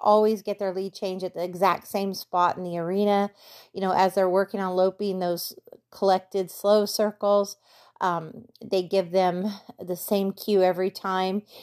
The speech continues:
In the beginning, it's a little bit more dramatic with rein and scissor legs and hip.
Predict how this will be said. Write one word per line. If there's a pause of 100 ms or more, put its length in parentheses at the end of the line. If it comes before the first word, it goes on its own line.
In
the
beginning,
it's
a
little
bit
more
dramatic
with
rein
and
scissor
legs
and
hip.